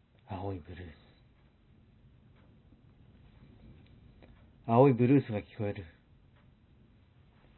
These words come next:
あの夕暮れの空の彼方から。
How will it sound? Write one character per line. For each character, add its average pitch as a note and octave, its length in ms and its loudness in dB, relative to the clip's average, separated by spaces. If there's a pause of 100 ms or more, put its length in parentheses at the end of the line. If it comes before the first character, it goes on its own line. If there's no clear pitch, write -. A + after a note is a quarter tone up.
(160)
あ G2+ 120 -12
の G2+ 100 -6
夕 G2+ 240 -8
暮 G#2 140 -2
れ G#2 100 -2
の G2 240 -8 (1160)
空 G2 180 -8
の E2 80 -14
彼 - 160 -20
方 D#2 60 -20
か - 60 -20 (200)
ら。 - 80 -20